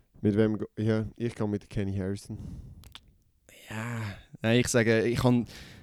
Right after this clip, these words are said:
Speaker 2: die Camacho Queen habe ich diese Saison laufen gesehen und das hat so gut ausgesehen. Ich gehe mit ihr.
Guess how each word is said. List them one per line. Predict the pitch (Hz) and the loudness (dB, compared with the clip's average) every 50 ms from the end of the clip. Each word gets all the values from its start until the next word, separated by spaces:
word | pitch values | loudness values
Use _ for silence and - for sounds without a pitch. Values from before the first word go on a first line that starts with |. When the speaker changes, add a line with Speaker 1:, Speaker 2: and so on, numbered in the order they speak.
| - - - - - - - | -20 -20 -20 -20 -16 -6 0
Speaker 2:
die | 123 123 110 | 0 0 0
Camacho | - 117 113 117 120 123 - - 117 | 2 0 2 2 2 2 0 -2 -4
Queen | - - - 120 123 123 131 131 117 | -4 0 2 2 4 4 4 4 4
habe | 117 107 107 | 4 2 2
ich | 98 | 0
diese | - 110 107 - 113 | 0 -2 0 2 0
Saison | 110 101 110 107 | 2 2 2 0
laufen | 104 98 101 113 127 - - 143 | 2 2 4 2 2 2 0 -2
gesehen | - - - - 110 107 113 113 - | -2 -2 -2 0 2 2 2 2 0
und | - 101 - | -2 -4 -6
das | - 95 | -4 -4
hat | 104 95 - | -4 -4 -4
so | - - - - - 113 110 104 | -6 -8 -4 0 6 6 6 6
gut | - - 107 104 - - | 6 4 0 0 0 0
ausgesehen. | 104 101 - - - - - 95 | -4 -4 -4 -6 -6 -6 -6 -6
Ich | - - | -6 -6
gehe | - 98 | -6 -6
mit | 92 90 90 | -6 -6 -6
ihr. | - 92 87 - 87 80 | -6 -8 -6 -6 -8 -8